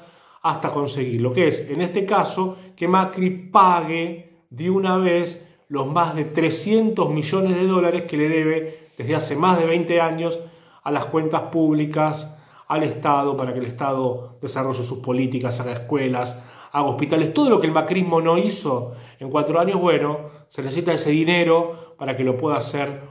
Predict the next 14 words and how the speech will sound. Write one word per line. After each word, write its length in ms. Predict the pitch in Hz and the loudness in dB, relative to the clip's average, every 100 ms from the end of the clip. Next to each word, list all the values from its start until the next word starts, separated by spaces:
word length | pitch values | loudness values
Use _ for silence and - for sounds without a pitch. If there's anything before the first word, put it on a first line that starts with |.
| - 110 | -18 -10
un 60 | 143 | -2
gobierno 420 | 135 135 131 123 | 2 2 0 -2
nacional. 520 | 117 120 110 104 95 - - - | -4 -4 -8 -10 -14 -18 -14 -6
Es 160 | 165 | 0
alentador 1000 | 156 156 156 160 180 196 196 220 - - _ _ _ | 2 2 2 4 4 4 2 -2 -6 -16 _ _ _
el 140 | 139 131 | -10 -8
estado 640 | - - 185 175 156 143 | -8 0 4 4 2 0
al 140 | 131 | -2
que 160 | 117 131 | -4 -4
ha 100 | 139 | -4
llegado 540 | - 131 156 190 165 | -4 -2 2 2 2
esta 200 | 127 131 | -2 -4
causa 280 | 127 135 135 | -4 -4 -4
judicial, 720 | 120 147 147 190 196 196 - | -4 -2 0 0 0 -2 -10